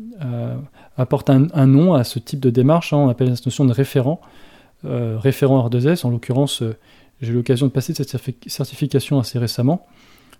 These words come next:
pour justement, euh, légitimement accompagner, euh, finalement des, des porteurs de projets dans leur, euh, démarche de labellisation. Et évidemment, Apixit est aussi en mesure, euh, de, de pouvoir, euh, euh, quelque part délivrer, euh, ce que pourrait demander, euh,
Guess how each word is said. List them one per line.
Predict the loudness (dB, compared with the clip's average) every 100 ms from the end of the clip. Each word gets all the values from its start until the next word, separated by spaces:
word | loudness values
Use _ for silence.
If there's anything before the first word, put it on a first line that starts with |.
| _
pour | -2 2
justement, | 2 0 2 4 6 6 4
euh, | 4 2
légitimement | 0 0 -2 0 0
accompagner, | 2 0 2 4 4 4 4
euh, | 2 0 -2 -4 -6 -10
finalement | -16 -12 -10 -8
des, | -10 -12 -14 _ -4
des | -2
porteurs | 0 0 2
de | 2
projets | 2 0 2 0 -6 _ _ _ -6
dans | 0 4 4
leur, | 4 0
euh, | -2
démarche | 0 2 2 0
de | -2 -2 -2 -2
labellisation. | -2 -2 -2 -4 -8 -16 _ _ _ -20 -20 _ _ _ -8
Et | -6
évidemment, | -2 2 4 6 4
Apixit | 2 -4 -6 -2
est | -2
aussi | 0 2
en | 4
mesure, | 4 2 0 0
euh, | -2 -4 -4 -4 -6
de, | -8 -8
de | -10
pouvoir, | -10 -8 0 0 0
euh, | -6 -10 -14 _ _ _ _
euh, | -8
quelque | -4 -2 -2
part | -2 0
délivrer, | 2 2 2 2 2 4
euh, | 2 0
ce |
que | -4
pourrait | -8 -2 -2
demander, | 2 2 4 4 4
euh, | 2 -2 -4 -6 -6 -10